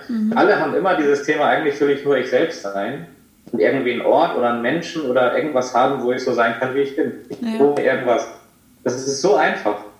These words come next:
Speaker 2: Und das
Speaker 1: Ja.
Speaker 2: ist weltweit. Das, ich bin mir sicher, das hat jeder Mensch, weil das so normal, das ist so natürlich. Die, die Natur gibt das doch vor. Was sollen wir denn sonst sein, wenn nicht wir selbst?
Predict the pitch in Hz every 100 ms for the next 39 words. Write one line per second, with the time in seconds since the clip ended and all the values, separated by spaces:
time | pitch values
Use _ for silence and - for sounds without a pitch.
0 | - 123 139 135 147 165 170 160 135 107
1 | 123 - 151 139 165 139 110 127 117 147
2 | 175 147 147 143 - - - 143 - 139
3 | 131 135 139 143 151 135 127 202 - -
4 | 117 - - - - - 139 127 160 165
5 | 160 147 - 135 - 190 - 117 143 147
6 | 156 147 135 127 208 - - 113 110 123
7 | 120 - 123 151 - -